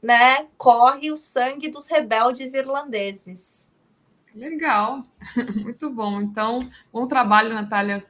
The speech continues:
Speaker 2: Obrigada pela análise de hoje.
Speaker 1: Beijo, gente. Boa sexta.
Speaker 2: Beijo. Trazendo aqui o David.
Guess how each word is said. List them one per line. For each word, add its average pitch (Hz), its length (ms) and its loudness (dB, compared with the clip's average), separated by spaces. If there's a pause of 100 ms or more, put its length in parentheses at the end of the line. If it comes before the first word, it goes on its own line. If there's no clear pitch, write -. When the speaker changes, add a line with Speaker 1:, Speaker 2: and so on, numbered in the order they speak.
(100)
Speaker 2:
Obrigada 202 420 -4
pela 202 180 -4
análise 175 420 -6
de 175 140 -8
hoje. 156 300 -10 (340)
Speaker 1:
Beijo, 277 460 8
gente. 262 440 -2
Boa 254 220 6
sexta. 220 640 -2 (400)
Speaker 2:
Beijo. 175 540 -12 (300)
Trazendo 214 420 2
aqui 220 220 -4
o 202 60 -2
David. 233 840 0